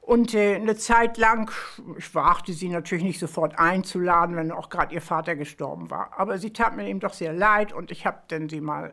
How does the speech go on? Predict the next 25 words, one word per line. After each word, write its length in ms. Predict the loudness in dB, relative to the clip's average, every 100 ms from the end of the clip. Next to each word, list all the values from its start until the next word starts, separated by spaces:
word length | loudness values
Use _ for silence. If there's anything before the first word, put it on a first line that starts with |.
| -12
gebeten, 520 | -12 -6 -6 -6 -10 -10
gefragt, 600 | -10 0 4 4 2 -4
ob 120 | -12
sie 280 | -10 -12 -12 -10
nicht 240 | -10 -6
Lust 320 | -6 -6 -6
hätte, 180 | -8 -6
mich, 220 | -12 -14 -10 -8
uns 180 | -8
mal 160 | -8 -12
zu 140 | -14
besuchen 340 | -12 -12 -10 -8
und 100 | -8
mich 200 | -10 -10
zu 100 | -14
besuchen 480 | -14 -18 -20 -18 -16
in 140 | -14
meiner 240 | -14 -14
Familie. 400 | -16 -16 -16 -18 _ _ -20 -20 -20 _
Und 120 | 0
das 160 | 2 2
hat 140 | -2
sie 120 | -2
auch 120 | -10 -10
getan. 520 | -4 2 4 4